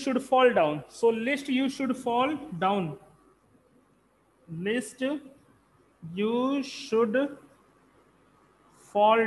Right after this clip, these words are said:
down. Uh, "walk carefully." Again, we are showing the purpose why you should walk carefully. Lest you should fall down. नहीं तो क्या हो जाओगे? गिर जाओगे. So again, this sentence,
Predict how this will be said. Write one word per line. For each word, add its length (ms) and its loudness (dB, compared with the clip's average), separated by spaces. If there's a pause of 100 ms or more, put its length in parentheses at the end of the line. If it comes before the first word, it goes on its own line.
(100)
down. 340 4 (1300)
Uh, 60 -2
"walk 320 4
carefully." 460 4 (240)
Again, 340 2
we 100 0 (100)
are 80 4 (100)
showing 260 2
the 160 -4
purpose 320 -4
why 100 2 (120)
you 180 -4
should 220 -6
walk 180 -2
carefully. 420 -2 (260)
Lest 200 0
you 140 -2 (100)
should 180 2 (140)
fall 320 4
down. 160 0
नहीं 160 0
तो 160 -4
क्या 60 6
हो 120 6
जाओगे? 240 0
गिर 140 -4
जाओगे. 240 -2 (360)
So 220 -2
again, 320 4
this 180 0
sentence, 460 2